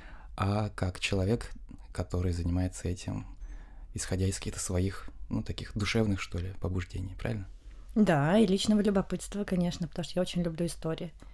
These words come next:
Speaker 2: И мне кажется, что если мне это понравилось, может, кому-то еще понравится.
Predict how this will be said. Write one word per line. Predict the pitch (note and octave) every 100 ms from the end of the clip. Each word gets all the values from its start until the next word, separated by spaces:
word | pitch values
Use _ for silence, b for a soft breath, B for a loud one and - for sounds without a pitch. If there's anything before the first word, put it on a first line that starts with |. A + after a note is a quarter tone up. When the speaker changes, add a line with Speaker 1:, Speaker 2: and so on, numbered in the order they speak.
| B B
Speaker 2:
И | F#3
мне | F3+
кажется, | F3 -
что | F3+
если | - D#3+
мне | F3
это | A3 F#3+
понравилось, | F#3 F3 E3+ E3 -
может, | E3+ -
кому-то | E3 E3+ F3+
еще | E3 F3
понравится. | E3+ D#3 D#3 D#3 - D#3